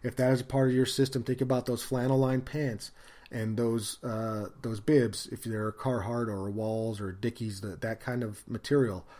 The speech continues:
it's gonna weigh you down a little bit. Um, but again, I'm, I'm running a, a bib system, a part of, uh, the Eskimo snowsuit or the ice suit, uh, the Sure Float suit. I'm, I keep screwing that up. Um, but, uh, they're, uh, gonna,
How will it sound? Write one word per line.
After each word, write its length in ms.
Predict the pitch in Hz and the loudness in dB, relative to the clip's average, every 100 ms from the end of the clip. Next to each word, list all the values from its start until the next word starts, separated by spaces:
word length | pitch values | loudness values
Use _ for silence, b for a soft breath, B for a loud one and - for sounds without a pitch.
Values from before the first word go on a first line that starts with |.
| b b - | b b -6
it's 160 | 120 | -2
gonna 180 | 131 117 | 0 2
weigh 160 | 113 113 | 2 0
you 100 | 104 | -2
down 260 | 110 117 | -2 -2
a 20 | |
little 160 | 117 98 | -2 -4
bit. 220 | 85 85 - B B B B B | -8 -12 -16 B B B B B
Um, 400 | 131 123 120 120 - | 0 4 4 2 4
but 280 | - 156 151 B B - | 10 10 10 B B 6
again, 240 | 139 165 | 10 12
I'm, 140 | 147 147 | 12 8
I'm 180 | 139 | 10
running 300 | 147 147 143 | 12 12 12
a, 360 | 139 131 127 120 - | 10 10 8 4 0
a 160 | 143 117 | 0 6
bib 240 | 139 143 | 6 8
system, 360 | - 139 147 131 | 6 4 6 4
a 60 | |
part 300 | 123 135 131 | 4 4 6
of, 160 | 123 120 | 4 2
uh, 420 | 117 113 107 98 - | 2 2 -2 -4 -2
the 120 | 117 | 4
Eskimo 360 | 131 135 143 139 | 6 6 4 4
snowsuit 600 | 139 139 135 139 135 139 b b b | 4 2 4 6 6 4 b b b
or 220 | 127 123 | 0 0
the 100 | 120 | 2
ice 220 | 120 131 - | 2 4 4
suit, 300 | 139 135 135 - | 4 4 4 -4
uh, 180 | 127 113 | -4 -2
the 120 | 110 | -2
Sure 260 | 107 - 143 | -2 2 2
Float 340 | 139 131 120 | 4 2 0
suit. 260 | - 123 120 | 0 2 2
I'm, 180 | 127 123 - | 0 -4 -6
I 320 | - - - | -12 -14 -12
keep 160 | - 131 | -6 -6
screwing 280 | - 135 120 | -2 0 2
that 140 | 120 | 0
up. 200 | 117 - B B B | 0 -4 B B B
Um, 480 | 127 123 117 113 104 - | -2 2 2 0 -2 2
but, 260 | 131 135 | 2 4
uh, 440 | 135 123 117 110 107 - _ _ _ _ _ - | 2 4 2 0 -6 -12 _ _ _ _ _ -2
they're, 680 | 135 135 131 131 131 127 | 6 8 10 8 8 6
uh, 40 | 117 | 2
gonna, 520 | 107 131 123 113 113 | 4 4 4 2 0